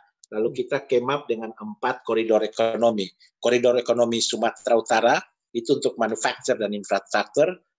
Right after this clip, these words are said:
koridor ekonomi Kalimantan Utara, <clears throat> juga untuk manufacture, infrastructure, koridor ekonomi Sulawesi Utara, sama plus tourism,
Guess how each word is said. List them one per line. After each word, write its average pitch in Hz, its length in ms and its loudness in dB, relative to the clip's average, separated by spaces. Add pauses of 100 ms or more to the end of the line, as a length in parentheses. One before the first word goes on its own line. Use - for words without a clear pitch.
(120)
koridor 139 480 2
ekonomi 123 400 -2
Kalimantan 117 640 0
Utara, 110 400 2 (160)
<clears throat> 170 240 -4
juga 127 240 2
untuk 120 160 -8
manufacture, 107 640 -2 (160)
infrastructure, 107 800 -2 (800)
koridor 131 480 2
ekonomi 117 400 -4
Sulawesi 120 560 2
Utara, 107 400 -2 (560)
sama 120 480 0
plus 135 240 0
tourism, 117 480 -4